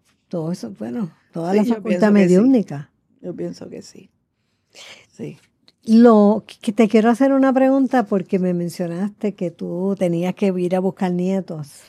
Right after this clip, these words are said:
Speaker 2: <laughs>
Speaker 1: Eh, ¿cómo ves lo de los niños? ¿Cómo, cómo, has tenido alguna experiencia, no necesariamente con tus nietos, pero el, el, la, la, la, la experiencia espiritual en los niños, que son los que recién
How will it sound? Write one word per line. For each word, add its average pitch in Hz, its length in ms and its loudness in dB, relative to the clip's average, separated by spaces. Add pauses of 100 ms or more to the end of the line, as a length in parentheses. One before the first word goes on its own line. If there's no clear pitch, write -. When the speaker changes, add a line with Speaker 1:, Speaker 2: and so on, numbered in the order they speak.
Speaker 2:
<laughs> - 340 -8 (520)
Speaker 1:
Eh, 175 340 -2
¿cómo 247 280 4
ves 196 340 2
lo 185 220 0
de 180 140 0
los 170 180 -4
niños? 180 720 0 (160)
¿Cómo, 196 300 -4
cómo, 220 200 -6
has 190 80 -4
tenido 226 300 -4
alguna 226 300 -4
experiencia, 208 680 -4
no 185 200 -6
necesariamente 180 720 -6
con 180 180 -6
tus 180 160 -8
nietos, 180 460 -6
pero 170 260 -8 (400)
el, 185 280 0
el, 185 460 -4
la, 175 300 -4
la, 175 300 -6
la, 156 440 -6
la 165 140 -8
experiencia 170 560 -4
espiritual 214 560 0
en 185 100 2
los 160 200 -6
niños, 196 400 4
que 165 160 0
son 185 220 -4
los 220 140 -4
que 220 140 0
recién 196 680 0